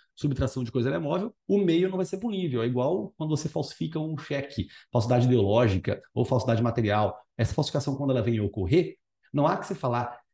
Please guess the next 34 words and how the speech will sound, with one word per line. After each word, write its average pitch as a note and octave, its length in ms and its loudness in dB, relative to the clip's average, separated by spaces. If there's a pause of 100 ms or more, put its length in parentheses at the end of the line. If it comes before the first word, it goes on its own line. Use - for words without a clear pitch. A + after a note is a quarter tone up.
(120)
é, A#2 160 0
em B2+ 200 4
punição B2+ 800 2
dela C3 400 6
quando A#2+ 200 0
você A#2 180 0
quer A#2+ 100 -4
praticar - 260 -4
o - 20 0
estelionato. G#2+ 480 0
Por E3 100 0
quê? C#3 120 0
Porque - 180 -6
esse B2 120 -4
é - 20 -2
o C3+ 60 -2
crime C3+ 260 -4
meio. B2 380 2
O F#2 40 -6
crime D#3 200 -6
meio B2 220 2 (180)
você C3 180 -4
vai A#2+ 100 2
acabar A#2 300 0
não A2+ 160 0
punindo, B2 460 4
tá - 100 -6
bom? D#3+ 240 0 (180)
Você - 120 -6
vai D3 80 4
acabar C3+ 480 -2
não B2+ 180 2
punindo. C3 280 0
Então, A3+ 280 -2